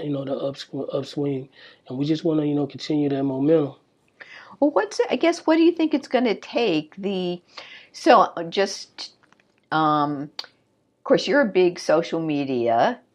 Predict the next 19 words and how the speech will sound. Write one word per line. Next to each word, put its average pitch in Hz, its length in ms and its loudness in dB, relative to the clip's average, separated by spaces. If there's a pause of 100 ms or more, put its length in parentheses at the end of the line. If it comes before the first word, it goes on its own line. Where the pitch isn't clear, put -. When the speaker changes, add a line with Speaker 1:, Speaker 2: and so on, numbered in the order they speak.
Speaker 2:
person, 123 800 -6 (220)
and 151 200 0
we're 165 180 6
Facebook 170 440 2
friends 139 460 -2
now. 131 520 4
Speaker 1:
Mm-hmm. 139 460 -4
Speaker 2:
And 147 380 0
so 147 300 4
one 170 300 2
thing 151 600 0
that 139 360 6
I 139 140 0
noticed 139 580 0
is 127 140 -6
that 131 260 2
you're 139 260 0
obsessed 131 580 0
with 127 120 -6